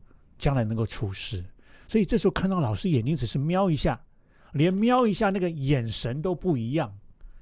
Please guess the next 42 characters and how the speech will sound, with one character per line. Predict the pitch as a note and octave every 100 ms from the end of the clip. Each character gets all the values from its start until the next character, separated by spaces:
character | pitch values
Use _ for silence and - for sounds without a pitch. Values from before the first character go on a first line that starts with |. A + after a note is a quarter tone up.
| - -
这 | D3
是 |
顶 | C3 G#2+ F#2
尖 | B2+
的 | G#2+
学 | - F2+
生 | - F#2
啊。 | F2 - - - - - _ -
我 | G#2+
们 |
要 | A#2+
知 | G#2 A2+
道 | G#2+
啊， | F#2 F#2+
我 | A2
们 | D#3+
如 | G#3+
果 | G#3
把 | - G2+
他 | -
这 | E3
种 | E3
学 | A2 B2 C#3+
习 | -
的 | A#2 A#2 A2+ - - -
这 | - F#3
种 | G#2+
模 | G2 G2+ C3+
式 | - C3
学 | - A2
起 | G2+
来， | G2+
我 | G#2 G#2
们 | C3+
将 | B2+ D3
来 |
也 | A#2+
是 | G2+ A#2
顶 | G2 F#2
尖 | G#2 G2
的 | F2+
人 | D#2+